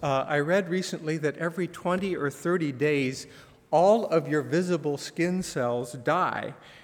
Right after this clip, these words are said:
and new ones, uh, take their place. So that, uh, every month,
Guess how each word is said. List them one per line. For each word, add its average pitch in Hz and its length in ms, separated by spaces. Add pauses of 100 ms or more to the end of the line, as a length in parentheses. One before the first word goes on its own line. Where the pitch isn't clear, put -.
(120)
and 151 280
new 208 160
ones, 156 500
uh, 147 120
take 185 340
their 147 240
place. 156 680 (440)
So - 240
that, 170 260
uh, 143 200
every 247 300
month, 170 560